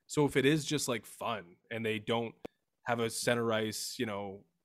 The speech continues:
puck drop after every goal and they just take it out of their own net and they s-, just play, I just think that would be better. Like, you could actually, like, make fun of the refs or make it more of a spectacle rather than a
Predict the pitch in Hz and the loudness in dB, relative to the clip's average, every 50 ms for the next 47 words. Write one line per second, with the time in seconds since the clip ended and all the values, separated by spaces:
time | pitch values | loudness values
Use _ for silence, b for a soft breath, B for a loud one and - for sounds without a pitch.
0 | _ _ - - 120 - - - 107 101 98 - 101 101 - 107 101 98 98 98 | _ _ -4 -4 -4 -4 -4 -6 -4 -4 -4 -6 -8 -6 -6 -6 -6 -6 -6 -4
1 | 104 98 95 95 98 98 101 - - - 127 120 120 113 110 110 107 110 101 101 | -4 -4 -4 -4 -6 -8 -10 -10 -8 -4 -4 -4 -4 -4 -4 -4 -4 -2 -4 -2
2 | 104 107 110 107 107 104 - - - - - _ - 107 110 131 170 190 - _ | -2 -4 -6 -6 -8 -10 -12 -12 -16 -18 -20 _ -8 -4 -2 -2 -2 -2 -4 _
3 | _ _ _ _ _ - 143 135 143 147 135 - 160 147 131 139 127 120 123 113 | _ _ _ _ _ -4 -2 -2 -2 -2 -4 -4 -4 -2 0 0 0 0 -2 -4
4 | 104 110 104 107 101 92 92 92 95 98 - 117 104 123 113 110 107 - - - | -2 -4 -4 -4 -4 -8 -10 -12 -12 -10 -10 -8 -4 -2 -2 -2 -2 -4 -6 -8
5 | 113 104 104 101 95 - - _ _ _ _ _ - 110 113 123 117 - - 123 | -6 -6 -6 -6 -8 -10 -16 _ _ _ _ _ -6 -2 0 0 0 0 -2 -2
6 | 123 123 120 107 107 101 95 92 90 - - 101 98 101 104 113 127 123 120 - | -2 0 -2 -2 -4 -4 -6 -6 -10 -12 -10 -10 -10 -10 -8 -2 -2 -2 0 0
7 | 120 113 127 120 120 117 107 - - 117 110 107 - 110 107 110 104 104 107 104 | -4 -4 -2 -4 -2 -4 -6 -6 -4 -4 -4 -4 -6 -10 -8 -8 -6 -6 -6 -6
8 | 104 104 101 98 98 98 98 98 95 95 | -4 -6 -6 -6 -6 -6 -6 -8 -8 -4